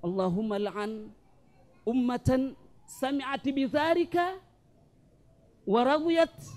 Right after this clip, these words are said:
bihi." Ina maana, laana inawateremkia, lakini vile vile Al-Imamu Al-Mahdi alayhi salam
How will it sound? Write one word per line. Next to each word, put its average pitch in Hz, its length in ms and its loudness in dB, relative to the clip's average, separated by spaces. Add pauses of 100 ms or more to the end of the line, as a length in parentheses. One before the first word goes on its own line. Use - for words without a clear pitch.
(760)
bihi." 135 380 4 (1600)
Ina 190 220 4
maana, 202 320 -2 (760)
laana 285 540 2
inawateremkia, 302 1000 -2 (300)
lakini 226 520 -2
vile 196 260 -2
vile 196 300 -6
Al-Imamu 214 920 -4
Al-Mahdi 262 480 -6
alayhi 240 440 -6
salam 262 640 -6